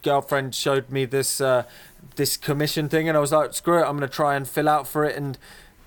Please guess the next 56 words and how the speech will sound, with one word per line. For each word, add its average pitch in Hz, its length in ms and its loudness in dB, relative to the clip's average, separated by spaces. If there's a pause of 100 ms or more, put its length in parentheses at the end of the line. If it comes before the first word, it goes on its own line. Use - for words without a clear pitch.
(220)
get 135 180 0
a 131 40 -4
commission." 151 540 -2
And 156 140 2
I 160 40 2
managed 175 320 0
to 185 60 -2
get 170 160 2
a 156 40 -4
commission 170 480 -2
for 170 240 -2
making 165 360 -2
a, 156 160 -6 (160)
another 151 260 0
synth 175 340 -2
bike 123 240 0
that 131 80 -2
was 123 160 -4
made 139 240 -2
for 131 320 -2 (320)
people 151 280 0
who 139 100 2
sat 156 300 2
down 156 280 2
on 156 120 0
it. - 140 -6 (640)
So 135 220 2
I 135 40 6
made 147 240 2
it, - 200 -2
I 143 60 -2
built 165 240 4
it 147 80 2
like 143 200 4
a 135 40 -6
tank 135 380 -4
so 127 180 0
it 117 80 0
wouldn't 127 240 0
break, 120 420 0
and, 117 220 -4
uh, 117 280 2 (340)
it 139 100 2
was - 260 0 (200)
<laughs> - 200 -20
ridden 156 520 0
on 147 300 0
about, 139 520 2 (340)
ridden 165 380 2
on 127 220 0
by 131 200 2
about 131 360 2
two 160 140 -4
hundred 135 240 -4
thousand 143 340 0
people. 135 400 -4